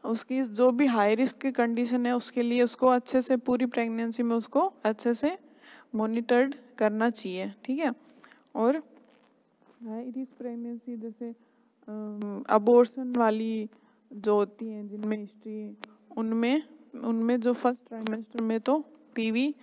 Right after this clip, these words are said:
बिल्कुल भी नहीं करनी चाहिए, ठीक है। और continuous fetal monitoring में उनमें होनी चाहिए,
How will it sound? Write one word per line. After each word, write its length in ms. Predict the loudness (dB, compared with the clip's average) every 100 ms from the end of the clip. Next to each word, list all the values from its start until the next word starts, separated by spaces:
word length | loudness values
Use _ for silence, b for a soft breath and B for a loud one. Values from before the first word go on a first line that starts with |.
| B B _
बिल्कुल 380 | -2 -2 0 0
भी 160 | 2 0
नहीं 260 | 0 -2
करनी 380 | -2 -6 -4 -6
चाहिए, 420 | -6 -6 -6 -6 -8 _ _ _ _ _ _ -20 -8
ठीक 220 | -6 -2
है। 140 | -2 -4 B B B -2
और 280 | 0 0 -4 B B -2
continuous 560 | -2 0 4 4 2
fetal 300 | 0 0 2
monitoring 640 | 2 2 0 0 0 0 2
में 120 | 2
उनमें 280 | 2 2 2
होनी 260 | 0 -2
चाहिए, 480 | -6 -8 -6 -6